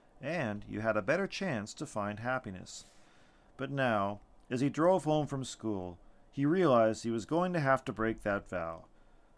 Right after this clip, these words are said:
Put simply, he just had to speak to that reporter at the Post and let him know about Sylvanus. After all, it was a hopeful story, and if it helped even one person out there to feel less dread and fear,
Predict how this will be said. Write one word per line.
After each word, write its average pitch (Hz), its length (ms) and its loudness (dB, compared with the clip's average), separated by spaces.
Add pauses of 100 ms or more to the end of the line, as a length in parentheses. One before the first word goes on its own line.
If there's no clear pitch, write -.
(100)
Put 202 160 0
simply, 107 600 -2 (180)
he 151 80 -4
just 208 240 -6
had 160 300 2
to 127 40 -4
speak 123 320 -4
to - 80 -8
that 113 180 0
reporter 110 540 -2
at 98 140 -8
the - 60 -10
Post 110 520 -4 (320)
and 117 140 -6
let 156 120 2
him 170 160 2
know 135 200 4
about 110 260 2
Sylvanus. 90 760 -10 (460)
After 185 380 0
all, 117 320 4 (160)
it 131 160 -6
was 135 160 0
a 143 60 4
hopeful 110 400 -2
story, 123 560 -4 (480)
and 165 380 -2 (140)
if 156 160 -4
it 170 120 -2
helped 180 340 0
even 165 300 0
one 202 220 2
person 151 440 -2
out 117 260 0
there 85 260 -8
to 98 60 -10
feel 110 320 -4
less 147 280 2
dread 147 340 -2
and 147 140 -8
fear, 87 420 -10